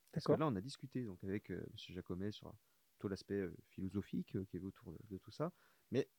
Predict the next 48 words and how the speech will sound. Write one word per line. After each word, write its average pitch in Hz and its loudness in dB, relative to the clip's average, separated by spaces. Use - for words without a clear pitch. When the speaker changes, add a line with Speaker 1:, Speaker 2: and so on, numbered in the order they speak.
Speaker 1:
dans 113 4
les 107 4
faits, 160 2
il - -20
faudrait 110 -2
aussi - -6
passer 117 0
à 120 2
la 117 0
pratique 131 -2
à 117 0
un - 2
moment 95 0
donné. 98 2
Speaker 2:
D'accord. 156 8
Speaker 1:
Donc, 110 -2
le 107 -2
prochain 127 2
invité 123 4
qu'on 107 0
aura 98 2
ne 110 2
sera - -6
autre - -4
que 113 0
Julien 104 2
Scavini. 90 -2
Donc, - 6
Speaker 2:
D'accord. - 4
Speaker 1:
il - 8
va 95 6
venir 95 2
et 101 0
qui, 85 -8
on 80 -6
va 85 -2
rentrer 85 -6
un 98 2
peu 95 -4
plus - -8
sur 85 0
l'his-, 95 -6
l'histoire 104 2
aussi 98 0
autour 95 -2
de, 85 -2
des, 80 -6
Speaker 2:
D'accord. 139 -2